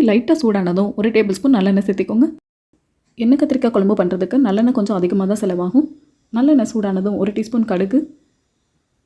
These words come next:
கால் டீஸ்பூன் வெந்தயம் சேர்த்துக்கோங்க. கூடவே ஒரு கொத்து அளவுக்கு கருவேப்பிலை சேர்த்துக்கோங்க. இது கூடவே ஒரு கைப்பிடி அளவு சின்ன வெங்காயம், பத்து to பன்னெண்டு பூண்டை கட் பண்ணிட்டு சேர்த்துக்கோங்க.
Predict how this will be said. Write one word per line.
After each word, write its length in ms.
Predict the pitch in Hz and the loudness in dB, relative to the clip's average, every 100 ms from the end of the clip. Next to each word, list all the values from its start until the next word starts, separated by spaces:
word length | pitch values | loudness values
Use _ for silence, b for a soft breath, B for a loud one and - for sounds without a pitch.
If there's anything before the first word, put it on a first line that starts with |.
| _ _ _ _ _ - | _ _ _ _ _ -4
கால் 180 | 233 226 | -2 0
டீஸ்பூன் 320 | 226 262 233 | 0 0 0
வெந்தயம் 280 | 180 196 190 | 0 0 -2
சேர்த்துக்கோங்க. 380 | 196 202 220 285 - _ _ _ _ 269 | -4 -4 -2 -2 -4 _ _ _ _ -4
கூடவே 260 | 233 233 220 | 0 2 2
ஒரு 80 | 202 | 0
கொத்து 200 | 202 202 | -2 0
அளவுக்கு 260 | 196 208 269 214 | 0 -2 -4 -2
கருவேப்பிலை 360 | 196 202 196 196 | -2 0 -2 -2
சேர்த்துக்கோங்க. 380 | 196 202 214 311 - _ _ _ _ - | -4 -2 0 0 -2 _ _ _ _ -4
இது 100 | 247 226 | -2 0
கூடவே 240 | 185 196 220 208 | 2 2 2 -2
ஒரு 100 | 214 | -4
கைப்பிடி 260 | 226 233 254 | -2 0 0
அளவு 180 | 233 220 240 | 0 0 -2
சின்ன 140 | 190 196 | -2 -2
வெங்காயம், 460 | 180 175 180 185 190 - | -2 -2 -2 -4 -6 -10
பத்து 220 | 196 190 262 | -8 -4 -2
to 60 | 262 | -2
பன்னெண்டு 280 | 208 190 202 208 | -2 -2 -2 -2
பூண்டை 200 | 190 240 | -2 -2
கட் 100 | 208 | -4
பண்ணிட்டு 240 | 196 185 233 | -4 -4 -4
சேர்த்துக்கோங்க. 420 | 202 180 185 175 | -4 -6 -4 -6